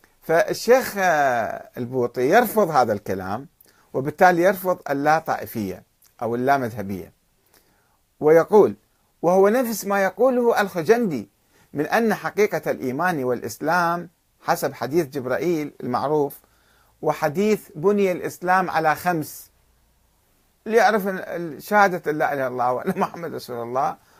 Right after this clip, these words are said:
والعبادات الأخرى، آه، آه، وأن الإسلام ليس أكثر من كلمات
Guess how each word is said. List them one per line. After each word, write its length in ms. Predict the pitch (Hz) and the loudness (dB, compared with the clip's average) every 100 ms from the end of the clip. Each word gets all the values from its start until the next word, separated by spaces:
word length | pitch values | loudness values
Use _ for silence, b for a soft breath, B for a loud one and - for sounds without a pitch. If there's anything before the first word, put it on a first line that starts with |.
| b b | b b
والعبادات 1500 | 202 208 196 165 - 165 151 - - - 156 147 139 117 95 | 6 6 6 0 -4 -6 -8 -8 -6 -2 0 2 2 -2 -6
الأخرى، 280 | - - _ _ _ b b b b b _ - | -16 -16 _ _ _ b b b b b _ -8
آه، 460 | - 143 139 120 - - | 0 2 2 0 -4 -6
آه، 380 | 117 120 120 - | -4 -4 -4 2
وأن 340 | 185 226 247 | 2 4 2
الإسلام 640 | 240 196 - 208 233 233 202 | 0 -2 -2 0 2 2 2
ليس 300 | 226 220 - | 0 0 -4
أكثر 360 | 214 - 214 | -4 -4 -6
من 220 | 196 175 | -4 -6
كلمات 580 | 160 147 139 160 190 - | -4 -4 -2 -2 -4 -4